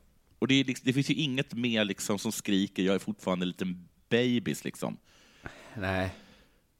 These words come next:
Speaker 1: Usch, vad hemskt.
Speaker 2: Ja, det var, det för, oh, där lider jag med henne.
Speaker 1: Ja. Jag frågar, var,
Speaker 2: Men,
Speaker 1: var är
Speaker 2: eh,
Speaker 1: hon någonstans, frågar jag. För jag
Speaker 2: Ja.
Speaker 1: gissar ju att hon har liksom stängt in sig i ett skåp. Att hon ligger
Speaker 2: Ja.
Speaker 1: under en soffa.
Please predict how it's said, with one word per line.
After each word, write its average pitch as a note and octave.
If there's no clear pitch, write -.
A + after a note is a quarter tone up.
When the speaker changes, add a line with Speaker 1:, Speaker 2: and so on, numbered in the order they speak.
Speaker 1:
Usch, -
vad F2+
hemskt. -
Speaker 2:
Ja, C#3
det D3
var, A#2+
det B2
för, C3
oh, B2
där A#2
lider E2+
jag E2
med D#2
henne. C#2
Speaker 1:
Ja. A#2
Jag C3
frågar, C3
var, B2
Speaker 2:
Men, B2+
Speaker 1:
var -
är A#2+
Speaker 2:
eh, E3+
Speaker 1:
hon D3+
någonstans, G2
frågar D2+
jag. -
För A2
jag G#2+
Speaker 2:
Ja. A2
Speaker 1:
gissar B2+
ju A#2+
att A2+
hon G#2
har G2
liksom F2+
stängt G2
in F2+
sig -
i -
ett -
skåp. -
Att -
hon F#2+
ligger G2
Speaker 2:
Ja. F#2
Speaker 1:
under F2+
en F2
soffa. -